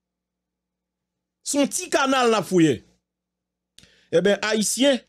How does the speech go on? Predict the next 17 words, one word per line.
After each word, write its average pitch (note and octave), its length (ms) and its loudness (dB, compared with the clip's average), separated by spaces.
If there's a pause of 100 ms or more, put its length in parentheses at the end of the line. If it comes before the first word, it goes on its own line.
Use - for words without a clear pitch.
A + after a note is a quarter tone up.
leve A3+ 380 4
kanpe, G#3+ 340 2 (360)
pran A#3 160 2
responsabilite G#3 920 0
n A#3 120 -2 (280)
menm, A3+ 320 4
jan A3+ 240 2
n G#3+ 80 0
ap - 140 -10
mande A#3 380 2
moun A3+ 200 2
nan A3+ 160 0
sid G#3 460 -2 (1300)
pou A#3+ 160 0
pran A3+ 180 0
responsabilite F#3+ 880 0
yo. F3+ 160 2